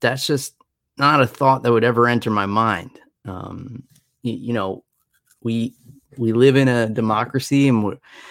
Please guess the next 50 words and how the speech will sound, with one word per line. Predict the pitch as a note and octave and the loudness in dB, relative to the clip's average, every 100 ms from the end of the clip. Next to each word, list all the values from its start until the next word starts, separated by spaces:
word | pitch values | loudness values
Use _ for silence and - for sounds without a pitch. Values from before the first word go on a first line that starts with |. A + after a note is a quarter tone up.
| - - | -10 -2
we're | A#2+ | 0
stuck | - - A2 - | 0 -2 -2 -2
with | C3 | 0
this | B2+ - | -2 0
two-party | - A2+ B2 A#2+ A#2+ | -2 -2 2 2 0
system. | G#2+ G#2+ G#2+ - C3+ C3 | -2 -4 -4 -2 2 2
W-, | A#2 - | 0 -4
the | A2 G2+ | -6 -4
choices | - B2 B2+ A#2 | 0 0 0 0
we | A#2+ | 0
have | A2 A#2 B2 | 2 2 2
are | |
the | G#2+ | 0
choices | F#2+ A2 A2 A#2+ | 0 -2 -2 -4
we | G#2+ G#2+ | -4 -4
have, | G2 A2 C3+ | -2 0 2
and | A2+ G#2+ - _ _ _ _ - | 0 -2 -8 _ _ _ _ -2
you | B2+ | 2
have | D3+ | 2
to | E3 | 2
pick | C3 C#3+ C#3 | 4 2 4
one | C3+ D3 | 4 4
or | C3+ | 4
the | A#2 | 4
other. | A#2+ E3 B2+ | 2 2 2
And | C#3 C#3 | 0 -2
some | B2 A#2+ | -2 0
people | C#3 C3+ C3+ | 2 2 0
are | C#3 | 0
gonna | C3+ | -2
pick | B2+ D3 C#3 _ _ | -2 -2 -2 _ _
one | B2 C3 | -2 0
guy | A#2+ A2 B2 | 0 -2 -2
and | C#3+ B2+ A#2+ - _ _ _ - | -2 -2 -6 -10 _ _ _ -6
other | D3+ | -2
people | D3+ D3+ D3 | 2 2 4
are | |
gonna | D3 C#3 | 2 0
pick | D#3+ C3 | -2 -2
the | C#3+ | 0
other | E3+ | 2
guy. | B2 A2+ A#2 C3 - _ _ _ _ - | 2 2 2 -2 -8 _ _ _ _ -6
And | B2+ B2+ B2 A#2+ _ _ _ _ _ _ _ | -2 0 -2 -6 _ _ _ _ _ _ _
everybody | D3+ E3 E3 D#3+ | -2 2 2 2
has | D#3+ D3+ | 2 2
their | D3+ | 2
reasons | D#3+ D#3 C3 A#2+ | 2 2 2 0
for | B2+ | -2
doing | A#2+ D#3 B2+ | 0 2 2
so. | - - G#2+ | -2 -8 -10